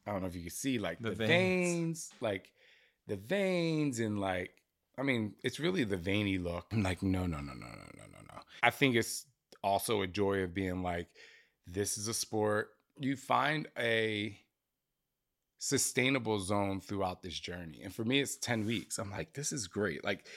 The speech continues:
Speaker 1: the calories, I was at, like, thirty-one hundred calories a day. You know, if I wanted to have a glass of champagne or an old fashioned, I could. I was in,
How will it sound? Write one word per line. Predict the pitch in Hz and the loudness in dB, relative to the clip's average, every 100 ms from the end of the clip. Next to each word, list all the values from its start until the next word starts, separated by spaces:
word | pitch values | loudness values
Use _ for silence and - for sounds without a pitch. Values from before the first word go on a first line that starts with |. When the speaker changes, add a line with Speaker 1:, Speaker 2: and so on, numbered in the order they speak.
| - - | -18 -4
Speaker 1:
the | 123 | -4
calories, | - 156 151 175 175 156 | 0 4 6 6 4 2
I | 143 | 0
was | 131 | 2
at, | 90 | 0
like, | 98 - | 0 0
thirty-one | 143 151 165 160 | 2 4 2 2
hundred | 147 151 147 143 | 0 0 -2 -2
calories | 143 123 127 127 120 | 0 0 0 0 -2
a | |
day. | 120 104 98 98 98 101 - - - _ _ _ _ _ _ _ | 2 4 4 2 0 -4 -14 -20 -20 _ _ _ _ _ _ _
You | 143 127 | 2 4
know, | 113 107 110 | 6 4 2
if | 117 - | 2 6
I | 120 | 6
wanted | 104 113 131 117 | 6 2 2 0
to | 127 | 0
have | 110 123 117 117 110 - | 2 4 6 6 2 0
a | 127 | -4
glass | 104 113 113 | 2 2 2
of | 113 | 0
champagne | - 113 107 113 107 107 | -2 -2 -4 -2 0 0
or | 101 | 0
an | 104 - | -2 0
old | 107 107 | 0 0
fashioned, | - 104 98 110 | 2 2 0 -2
I | 107 | -6
could. | - 101 95 101 | -4 -4 -4 -2
I | 117 107 104 - - - _ | 2 4 2 -4 -18 -20 _
was | 113 110 - | 2 2 2
in, | 131 123 120 123 | 2 4 4 2